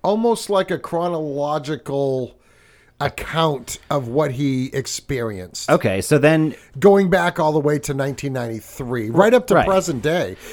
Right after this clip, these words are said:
Speaker 2: Right,
Speaker 1: 'Cause he
Speaker 2: so
Speaker 1: talks about January sixth in there, too.
Speaker 2: Right, so, but, like, it didn't ma-, like, the, that r-,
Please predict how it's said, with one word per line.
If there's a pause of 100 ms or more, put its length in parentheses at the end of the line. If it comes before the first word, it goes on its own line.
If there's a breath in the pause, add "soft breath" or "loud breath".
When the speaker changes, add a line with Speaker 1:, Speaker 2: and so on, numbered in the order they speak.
Speaker 2:
Right,
Speaker 1:
'Cause
he
Speaker 2:
so
Speaker 1:
talks
about
January
sixth
in
there,
too.
Speaker 2:
Right,
so,
but,
like,
it
didn't
ma-,
like,
the,
that
r-,